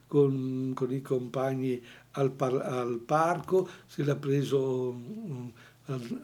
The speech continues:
fuori dal bar. E allora, ah, questo ci deve dire proprio con chiarezza e molta attenzione che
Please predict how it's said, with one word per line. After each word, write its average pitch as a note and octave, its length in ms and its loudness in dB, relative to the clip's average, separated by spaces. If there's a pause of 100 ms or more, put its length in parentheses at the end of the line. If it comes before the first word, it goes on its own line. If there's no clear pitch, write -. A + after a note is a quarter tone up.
fuori C3 360 2
dal A#2+ 160 -6
bar. E3+ 500 2 (600)
E B3+ 300 0
allora, B3 640 8
ah, C#3+ 300 0
questo - 440 2
ci D#3 180 0
deve D#3 300 8
dire D3+ 500 2 (440)
proprio E3 680 4 (1040)
con D3 380 4
chiarezza C#3 800 2
e D3 140 2
molta B2+ 840 2 (380)
attenzione A#2+ 1080 -2 (540)
che C#3+ 300 0